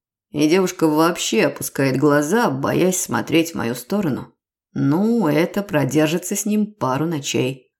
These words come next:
а потом сама запросит пощады. А вот вторая гостья более бойкая. Тоже весьма симпатичная, но её взгляд не блуждает по полу.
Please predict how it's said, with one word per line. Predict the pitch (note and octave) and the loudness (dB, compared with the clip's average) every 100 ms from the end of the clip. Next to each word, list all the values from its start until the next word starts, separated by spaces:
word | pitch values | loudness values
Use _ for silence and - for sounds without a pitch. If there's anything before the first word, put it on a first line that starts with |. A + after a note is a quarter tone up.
| _ | _
а | - A#2+ | -2 -2
потом | - C#3 D#3+ F3 | 0 -2 0 0
сама | D#3+ B2+ C#3 D#3 | 0 0 2 2
запросит | D#3 A#2+ - D3+ - - | 2 -2 -2 -4 -4 -8
пощады. | - - - C#3 C3+ - _ _ _ | -8 -6 -2 -2 -4 -10 _ _ _
А | - D3 | 0 2
вот | D#3 E3 | 4 2
вторая | E3 E3+ E3+ F#3 F#3+ | -2 0 2 2 2
гостья | F3+ F#3 - G3 | 2 0 0 -2
более | F3+ F#3 C#3+ - | 2 2 2 2
бойкая. | - A2 - - - - - _ _ _ | 0 -2 -4 -6 -8 -10 -18 _ _ _
Тоже | D#4 C#4+ F#3+ | 0 2 4
весьма | F3 E3+ G#3 G#3 | 2 2 0 0
симпатичная, | G3 F3 E3+ E3 B3 A#3+ A3+ G3+ | -2 0 0 2 0 2 0 0
но | F3+ F3 | 0 2
её | F3+ G3+ A3 | 4 4 2
взгляд | G3 G3 G3+ G#3 | 2 4 4 2
не | A3 | -2
блуждает | G#3+ A3+ F#3 C#3+ C#3 F#3 - | 2 2 2 2 2 0 -2
по | A#3 | -10
полу. | A#3 - B2+ - - _ | -8 -4 -2 -2 -6 _